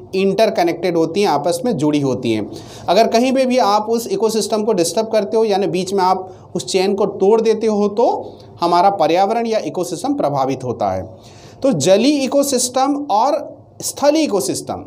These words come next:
दोनों के बीच का एक पार्ट आता है नम भूमि क्षेत्र, यानी कि ऐसा क्षेत्र, जैसे रामसर सम्मेलन में जो इसके लिए जो पैरामीटर सेट किए गए थे, जो शर्तें दी गई थी, उसमें ये था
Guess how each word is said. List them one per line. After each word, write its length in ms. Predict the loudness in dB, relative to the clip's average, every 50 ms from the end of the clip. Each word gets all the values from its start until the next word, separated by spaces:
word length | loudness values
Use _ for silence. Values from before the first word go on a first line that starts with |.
| -12
दोनों 400 | -12 -4 0 2 2 2 2 2
के 120 | 0 0 0
बीच 300 | -2 -2 -2 -4 -4 -4
का 120 | -2 -2
एक 120 | -2 -2 -2
पार्ट 300 | 0 0 2 2 2 2
आता 280 | 0 0 0 -2 -2
है 460 | -2 0 0 0 0 -2 -2 -4 -2
नम 240 | 0 0 2 2 0
भूमि 340 | 0 0 0 0 2 0 0
क्षेत्र, 600 | -2 -2 -2 -2 -4 -4 -4 -8 -10 -10 -12 -16 -20 -20 -20 -20 -20 -20 -12 -2 0
यानी 300 | 2 2 4 2 2 0
कि 360 | 0 0 0 0 0 -2 -6 -10 -18 -20 -20 -20 -20 -20 -20 -8 -2 0
ऐसा 400 | 2 2 2 0 0 0 0 0
क्षेत्र, 440 | -2 -2 -2 0 0 0 0 -2 -2
जैसे 260 | 0 0 0 0 2
रामसर 380 | 2 2 2 0 0 -2 -2
सम्मेलन 460 | -2 -2 -2 0 0 0 0 0 0 0
में 180 | 0 -2 -2
जो 260 | 0 0 0 0 0 -2
इसके 260 | -4 -4 -2 -2 -2
लिए 320 | 0 2 2 2 2 2 0
जो 560 | -2 -4 -2 0 2 2 2 2 0 0 2
पैरामीटर 440 | 2 2 4 4 2 0 0 0 -2
सेट 380 | -2 -2 -2 -2 -2 -2 -2 -2
किए 160 | -2 0 2
गए 200 | 2 2 2 0
थे, 200 | 0 -2 -2 -2 -4 -6 -10 -16 -20 -20 -20 -8 -4
जो 80 | -4 -2
शर्तें 440 | 0 2 2 2 2 2 0 -2 0
दी 120 | 0 0
गई 200 | 2 2 2 2
थी, 160 | 0 -2 -2
उसमें 260 | -2 -2 0 0 2
ये 160 | 2 2 2 0
था 400 | 0 0 0 2 2 0 -2